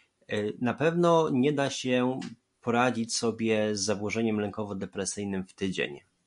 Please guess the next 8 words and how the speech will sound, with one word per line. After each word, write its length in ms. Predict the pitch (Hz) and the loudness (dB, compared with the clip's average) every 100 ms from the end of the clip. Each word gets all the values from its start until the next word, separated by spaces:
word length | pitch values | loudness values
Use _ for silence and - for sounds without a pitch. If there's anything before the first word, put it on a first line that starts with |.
| _ _ _ _ | _ _ _ _
ani 300 | 82 87 117 | -6 -4 -6
w 80 | 120 | -10
dwa. 400 | 95 85 64 - _ _ _ _ _ _ _ _ _ _ _ | 0 2 2 -4 _ _ _ _ _ _ _ _ _ _ _
Ponieważ 720 | - 104 107 107 107 104 - | -4 -2 0 2 2 2 -4
mówimy 500 | 113 98 113 147 127 | -4 -2 -2 -2 -2
tutaj 460 | - 107 95 104 - - | -4 -4 -2 -2 -6 -6
o 160 | 95 | -6
całym 800 | - - 127 156 160 160 160 | -4 -4 -2 -2 -2 -2 -4